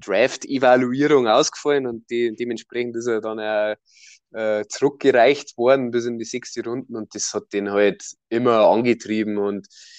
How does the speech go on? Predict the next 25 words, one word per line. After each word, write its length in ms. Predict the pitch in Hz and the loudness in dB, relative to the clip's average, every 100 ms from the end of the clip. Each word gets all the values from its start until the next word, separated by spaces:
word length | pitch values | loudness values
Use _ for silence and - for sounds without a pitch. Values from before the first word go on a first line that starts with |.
| - _ | -20 _
ja, 300 | 101 110 123 | 2 4 4
was, 220 | 123 - | 2 0
was 180 | 120 120 | -4 0
hat 140 | 120 143 | 2 4
er 120 | 127 | 2
für 360 | 127 131 123 | 4 4 6
legendäre 640 | 120 131 135 123 123 139 131 | 6 4 4 2 4 4 4
Spiele 640 | - _ 139 147 139 127 | 2 _ -8 0 4 4
abgeliefert? 760 | - - - 139 143 131 123 117 | 2 -4 -6 -12 -10 -6 -6 -6
Du, 220 | 113 117 | -8 -8
du 180 | 113 117 | -8 -8
hast 200 | - 120 | -8 -12
das 260 | - - - | -12 -12 -14
angesprochen 520 | - - - 123 117 | -16 -10 -2 0 0
mit 200 | 113 - | -4 -6
denen, 180 | 113 110 | -6 0
dass 200 | 110 117 | 0 -2
uns 200 | 107 - | -10 -8
die, 340 | 113 110 107 _ - - - - - | -2 -2 -2 _ -20 -20 -20 -20 -12
die 60 | 113 | -8
Fights, 680 | - 104 127 - - - | 0 2 2 0 -2 0
äh, 260 | 117 120 117 | 2 4 4
gegen 300 | 117 117 117 | 0 -2 0
die 340 | 117 113 113 | 0 0 2
aktuellen 1040 | - 120 - 123 120 117 117 113 113 107 | 2 2 -2 0 2 2 0 -4 -8 -10